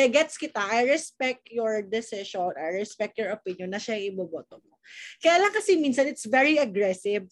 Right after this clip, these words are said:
to the point na parang, "Teka lang. Teka lang naman, chill ka lang."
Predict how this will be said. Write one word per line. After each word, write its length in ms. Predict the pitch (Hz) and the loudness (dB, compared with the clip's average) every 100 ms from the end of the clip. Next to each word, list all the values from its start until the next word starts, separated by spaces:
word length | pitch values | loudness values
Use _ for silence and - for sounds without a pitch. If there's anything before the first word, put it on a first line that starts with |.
| _ | _
to 80 | 262 | 2
the 140 | 320 | 2
point 240 | 330 311 320 330 | 4 0 2 0
na 80 | |
parang, 320 | 330 339 339 320 | 0 0 0 0
"Teka 380 | 359 370 339 294 | -2 0 -2 -4
lang. 680 | 214 254 262 277 269 277 269 _ _ _ _ _ _ - | -4 -2 -2 -4 -6 -12 -16 _ _ _ _ _ _ -6
Teka 160 | 311 349 | -4 -2
lang 160 | 320 | -2
naman, 240 | 311 277 277 | -4 -6 -6
chill 240 | - 349 | -4 -4
ka 160 | 330 302 | -2 -2
lang." 640 | 240 214 220 226 233 233 | 0 0 -4 -6 -8 -14